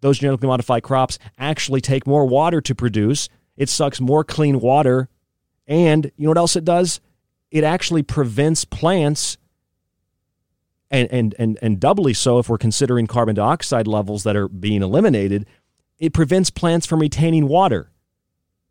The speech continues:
So what does that mean? We have to use more water to grow these plants because it's supposed to prevent drought, but we have to use more water to grow them, while simultaneously, if carbon dioxide levels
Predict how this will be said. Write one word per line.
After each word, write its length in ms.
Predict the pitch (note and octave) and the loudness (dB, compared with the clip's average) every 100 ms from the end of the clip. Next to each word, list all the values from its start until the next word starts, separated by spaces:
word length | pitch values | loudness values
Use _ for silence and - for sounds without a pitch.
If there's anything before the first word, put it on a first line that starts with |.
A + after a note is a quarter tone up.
| _ _ _ _ _ _ _ _ | _ _ _ _ _ _ _ _
So 140 | - D#3+ | 0 2
what 80 | |
does 100 | E3+ E3 | 4 2
that 120 | D#3 | 2
mean? 140 | E3 | 2
We 100 | C#3+ | 4
have 140 | C#3 C#3+ | 2 2
to 60 | |
use 180 | C#3+ A#2+ | 0 2
more 180 | C#3+ E3+ | 2 2
water 300 | D3+ E3 E3 | 4 2 0
to 160 | C#3+ | -2
grow 260 | G#2+ C3+ D#3 | 0 2 4
these 220 | C#3+ B2+ | 2 -2
plants 600 | - E3+ F#3 C3+ C3 - _ _ _ - | -6 -2 0 0 -2 -6 _ _ _ -4
because 380 | C#3+ D3 C3 | 0 2 2
it's 120 | C3+ - | 0 -4
supposed 320 | C#3+ C#3+ - | -2 -2 -2
to 40 | |
prevent 300 | C3 B2+ B2 | -4 -4 -4
drought, 560 | A2 A2+ F#3 D3 C#3+ - _ _ - | -2 0 2 0 -2 -8 _ _ -2
but 80 | D3+ | 2
we 80 | |
have 160 | D#3+ D3 | 2 2
to 80 | D3+ | 0
use 180 | D3+ C3 | 0 2
more 180 | D#3+ | 2
water 320 | D3+ D3 D#3+ D3+ | 2 2 0 -2
to 160 | D3 | -2
grow 340 | A2+ C#3 G#3+ E3 | -2 2 4 4
them, 280 | C3 D3+ - _ _ _ _ _ | 2 0 -6 _ _ _ _ _
while 160 | C#3+ D3+ | 0 0
simultaneously, 1080 | - F3+ D#3+ - F3+ A#3 F#3 - D#3 D3+ | 0 0 0 0 0 2 0 0 0 0
if 140 | D3 - | -2 -2
carbon 300 | F3+ F#3 D#3 | 0 0 -2
dioxide 500 | D3+ G3 - D#3+ C#3+ | -2 -2 0 0 2
levels 500 | C#3+ C#3+ D3 C3+ | 2 2 0 -2